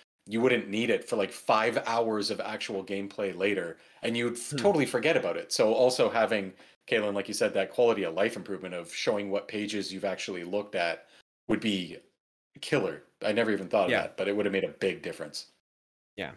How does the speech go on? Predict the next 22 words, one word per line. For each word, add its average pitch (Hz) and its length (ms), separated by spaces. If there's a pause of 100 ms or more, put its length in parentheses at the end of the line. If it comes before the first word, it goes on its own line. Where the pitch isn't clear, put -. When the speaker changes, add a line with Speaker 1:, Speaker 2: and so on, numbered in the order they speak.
(840)
Speaker 2:
Uh, 170 200
so 185 160
for 185 120
me, 247 100
I'm 233 160
gonna 277 140
put 202 180
this 196 160
game 151 460
at, 120 340 (800)
I'd 160 160
put 208 100
it 185 80
on 143 180
our 135 140
list 120 340
at 110 160
a - 20
f-, - 260
at 117 100
a - 20
five. 123 560